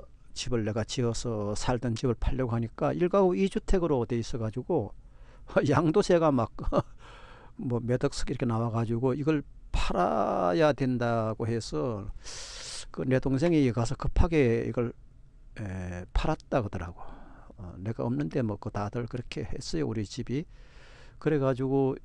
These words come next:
이걸 팔았는데, 지금은 이제 점촌에 있는 어떤 부동산에서 이 집을 사가지고, 어, 관리하는 것 같더라고요.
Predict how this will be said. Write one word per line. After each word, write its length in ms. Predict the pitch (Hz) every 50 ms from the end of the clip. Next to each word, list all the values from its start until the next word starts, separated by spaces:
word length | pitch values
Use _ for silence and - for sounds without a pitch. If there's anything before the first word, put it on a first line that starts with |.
| - - -
이걸 140 | 131 131 127 -
팔았는데, 420 | - - 170 165 170 175 170 -
지금은 640 | - - 185 - 208 202 202 202 202 196 185 - 160
이제 340 | 147 - 139 135 135 131 - - - - - - - - - - - - -
점촌에 420 | - - 175 185 180 - 208 190 190
있는 140 | 190 170 165 160
어떤 360 | 151 143 - - 180 180 247 - - - - -
부동산에서 640 | - - 165 214 233 240 208 226 226 202 175 - 185
이 60 | 156
집을 240 | 120 - 151 143 139
사가지고, 640 | - - - 135 120 117 113 120 120 143 170 185 - - - - - - - - - - - - - - - -
어, 380 | - 113 110 101 95 95 95 104 -
관리하는 440 | - - 120 117 120 92 110 107 101
것 120 | 92 95 - -
같더라고요. 420 | 127 98 92 87 92 95 110 156